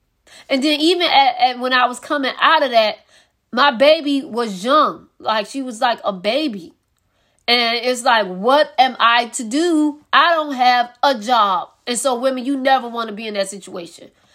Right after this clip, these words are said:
That's why I'm like, get married. Don't be living with someone. Don't be dependent on a man. And most women is very independent. They got their own job. The man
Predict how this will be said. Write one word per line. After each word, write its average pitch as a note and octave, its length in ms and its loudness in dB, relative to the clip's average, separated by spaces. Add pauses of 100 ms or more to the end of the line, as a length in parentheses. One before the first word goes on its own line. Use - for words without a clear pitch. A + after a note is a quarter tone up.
(120)
That's C4 200 2
why C4+ 120 -2
I'm A3+ 100 -4
like, G3+ 420 -4
get B3+ 360 -4
married. B3+ 800 -2
Don't B3 260 -2
be B3 140 -8
living B3+ 340 -4
with B3 140 -6
someone. B3+ 540 -4
Don't A#3 220 -6
be B3 80 -8
dependent A3+ 480 -8
on A#3 160 -2
a G#3+ 80 2
man. A3+ 420 -4 (240)
And A3 200 0
most F#4 320 4
women C4 360 0
is G#3+ 300 -4
very A#3+ 380 0
independent. B3 640 -4
They G#3+ 100 -4
got F#3+ 200 -4
their G3 140 -6
own B3+ 320 0
job. B3+ 440 4
The G#3+ 100 -8
man A3+ 360 -2